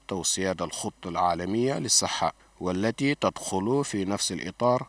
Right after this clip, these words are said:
ولا يكون ذلك إلا بتطبيق حق العلاج والصحة، وهو شعار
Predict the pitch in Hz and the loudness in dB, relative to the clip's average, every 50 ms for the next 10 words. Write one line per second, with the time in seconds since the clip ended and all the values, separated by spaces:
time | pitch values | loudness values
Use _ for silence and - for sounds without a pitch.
0 | - - 117 131 156 165 143 123 113 101 90 - - 101 101 98 92 87 101 101 | -6 0 2 4 4 6 4 4 2 0 -2 -2 -4 -4 -2 -4 -2 -2 0 0
1 | 98 92 85 - - 110 113 127 - - 117 113 107 104 117 127 135 139 135 120 | 0 -2 -4 -4 -2 -2 -2 -2 -2 -4 -4 -4 -2 -2 0 0 0 -2 -2 -4
2 | 104 - 90 85 82 101 107 95 92 - - - - - - - - - 95 87 | -6 -6 -8 -10 -8 -6 -6 -6 -6 -6 -8 -10 -10 -10 -12 -10 0 2 2 4
3 | 80 85 90 87 95 117 135 147 151 131 107 90 - - - 98 - - - 104 | 4 0 -2 0 2 2 2 2 0 -4 -4 0 0 2 2 0 0 0 0 2
4 | 117 131 - - - 110 95 92 - - 107 110 120 135 156 160 - - 101 87 | 2 2 0 0 -2 -2 -2 -4 -4 -6 -4 -2 -2 0 2 2 2 2 4 6
5 | 90 98 95 90 | 8 8 8 8